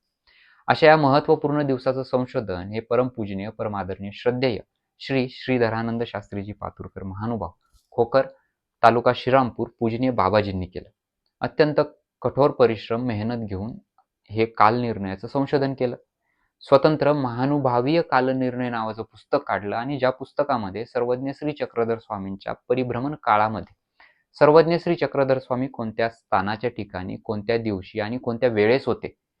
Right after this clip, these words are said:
ही माहिती तिथी, वार, नक्षत्र, सण आणि शकासह प्रमाणयुक्त दिलेली आहे. अशी महत्त्वपूर्ण माहितीचं संशोधन त्यांनी अत्यंत कठीण परिस्थितीमध्ये आणि अत्यंत मेहनत घेऊन केलं. खरं तर ही माहिती महानुभावपंथी अनुयायांकरता उपयुक्त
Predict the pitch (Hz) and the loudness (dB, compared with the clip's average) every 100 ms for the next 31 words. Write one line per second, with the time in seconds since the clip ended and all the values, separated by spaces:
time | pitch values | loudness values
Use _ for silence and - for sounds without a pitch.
0 | _ _ - 147 135 107 117 - 98 117 | _ _ 2 6 6 4 -2 -2 -6 -6
1 | - - - - 156 143 120 127 135 151 | -8 -8 -8 -4 -2 2 4 4 0 -4
2 | - 127 - 110 _ _ _ - - 123 | -4 -6 -6 -16 _ _ _ -20 0 0
3 | 135 104 113 120 - 101 107 107 92 95 | 0 -4 -6 -10 -10 -6 -6 -8 -12 -12
4 | - - 107 113 117 120 123 - 123 110 | -12 -4 -2 -2 -2 -2 -2 -2 0 0
5 | 104 92 87 - _ _ _ _ _ _ | 0 -2 -4 -18 _ _ _ _ _ _
6 | 135 180 156 143 160 156 151 147 143 131 | -2 2 2 2 2 0 2 -2 -2 -2
7 | 117 117 123 123 - 117 120 113 90 95 | -4 -6 -8 -8 -6 -8 -6 -6 -6 -8
8 | 110 101 98 107 - _ _ - - 123 | -6 -4 -4 -8 -12 _ _ -8 -4 -4
9 | 123 131 131 _ _ _ 127 139 147 143 | 0 -2 -2 _ _ _ -2 0 0 2
10 | 120 113 - 120 117 98 90 90 101 113 | 2 0 -10 -8 -6 -6 -6 -4 -2 -2
11 | 120 - 113 113 104 95 123 127 120 123 | -2 -2 -2 0 -2 0 0 2 2 2
12 | 117 110 - _ _ _ _ _ - 143 | 0 0 -8 _ _ _ _ _ 6 8
13 | 147 135 165 156 120 123 117 113 110 113 | 10 6 4 4 4 0 -2 0 0 0
14 | 127 135 131 127 127 127 117 113 117 123 | 4 4 4 -4 -2 -2 0 -2 -2 -2
15 | 113 107 120 110 110 107 _ | -8 -6 -6 -6 -8 -12 _